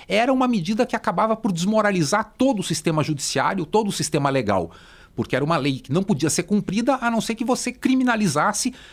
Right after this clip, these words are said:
parcelas enormes da população que efetivamente não cometiam nenhum outro crime a não ser de adotarem uma escolha em relação à sua própria vida,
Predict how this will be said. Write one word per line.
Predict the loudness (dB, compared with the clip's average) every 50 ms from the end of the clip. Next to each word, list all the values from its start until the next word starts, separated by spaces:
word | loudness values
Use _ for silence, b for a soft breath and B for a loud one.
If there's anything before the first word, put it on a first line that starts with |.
| B B B
parcelas | -2 -2 -2 -4 -4 -2 -2 0 0 0 2 2
enormes | 0 0 0 2 2 2 2 2 0 -2 -4
da | -4 -2
população | -4 -4 -2 0 -2 0 0 0 0 0 0 0
que | 0 0 0
efetivamente | 0 0 0 -2 -2 -2 0 0 0 0 0 -2 -2 0 0
não | 0 2
cometiam | 2 2 0 0 -2 0 0 0 2
nenhum | 2 2 2 2 2
outro | 2 2 0 -4
crime | -2 0 0 0 2 0 2
a |
não | 2 2 0
ser | 0 0 0 0 -2 -2 B B B B B B
de | 0 0
adotarem | 2 2 0 0 0 -2 -2 0 0 0
uma | 0 2 2 0
escolha | 0 -2 0 0 2 2 2 2 2 2 4 2 2 0 0
em | -2 -4
relação | -4 -2 -2 -2 -2 -2 -4 -4
à | -2
sua | -2 -2 -2
própria | 0 0 -2 0 0 -2 -2
vida, | -2 -4 -6 -6 -2 -2 -2 -2